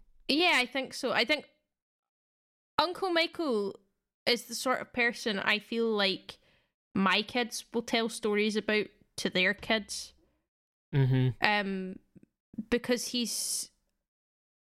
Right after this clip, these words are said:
Speaker 1: such a wonderful, if that makes sense. And I don't mean that in any disparaging way, 'cause I love Uncle Michael. He's fantastic.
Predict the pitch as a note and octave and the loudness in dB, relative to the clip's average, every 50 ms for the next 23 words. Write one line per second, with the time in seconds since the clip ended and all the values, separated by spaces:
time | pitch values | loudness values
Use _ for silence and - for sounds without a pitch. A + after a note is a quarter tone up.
0 | _ _ _ _ _ _ _ _ - - - - C#4 - - - - D4 C4 A3 | _ _ _ _ _ _ _ _ -2 0 2 2 0 -2 -2 -4 -2 -2 -2 0
1 | G3 G#3+ G#3+ G#3+ G#3 G3 A3 A3+ G#3+ - - - G3+ G3+ G3 F#3+ F#3 F#3 F#3 F3+ | 0 0 0 0 0 0 0 -2 -2 -4 -4 -2 0 0 2 2 0 0 0 -2
2 | F3+ F3+ - _ _ _ _ _ _ _ _ _ C#4 C4+ C#4 C#4 - _ _ _ | -4 -6 -8 _ _ _ _ _ _ _ _ _ 0 0 0 -4 -8 _ _ _
3 | _ C#4+ - - C#4+ C#4 B3 C#4 C#4 C4 - - C#4+ C#4 C#4+ C4+ - - - - | _ -2 0 2 2 2 2 0 -2 -2 -2 0 0 0 0 -4 -8 -14 -16 -16
4 | - - A#3+ B3+ C4+ C4+ A3 C#4+ C#4 B3+ C#4 C4+ C4+ C#4 B3+ - - A3+ - - | -4 0 2 2 4 2 2 -2 -2 0 0 2 2 2 2 2 0 -4 -4 0
5 | B3+ A#3 A3+ A#3 A#3 A3 A3 G#3+ - - G#3+ G3+ G3+ G3+ G3+ G3 F#3+ F#3 F#3+ - | 2 2 4 4 2 0 -2 -6 -2 0 0 0 2 0 -2 -4 -6 -6 -6 -4
6 | F#3+ G3 G3+ G#3 G#3+ G#3+ G3 G3+ F#3+ F3+ G3 F#3 F3 - F3+ F3 F3 F3 E3+ - | 0 0 2 2 2 2 2 2 2 2 -2 -2 0 -2 -2 -2 -2 -2 -2 -4
7 | - - D#3+ - - G3 - - G3+ F#3 E3+ - F3+ D#3+ - - - - - - | -6 -6 -2 -2 -2 0 2 0 0 0 0 -2 -4 -4 -4 -8 -12 -14 -16 -16
8 | - | -20